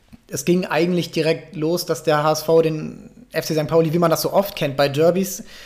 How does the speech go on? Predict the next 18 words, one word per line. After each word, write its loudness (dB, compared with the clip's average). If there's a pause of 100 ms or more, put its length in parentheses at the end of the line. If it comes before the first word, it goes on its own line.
(200)
äh, 2
am -4
Anfang -2
richtig -4
in -2
der 2
eigenen 0
Hälfte -2
hat. -4
Mir -6
fällt -2
das -4
letzte -2
Spiel -4
vor -2
vollem 2
Haus 0
ein, -4